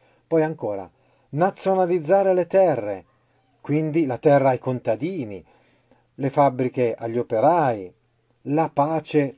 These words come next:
tra i popoli. Quindi profondamente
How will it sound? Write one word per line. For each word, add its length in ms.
tra 200
i 80
popoli. 640
Quindi 240
profondamente 1040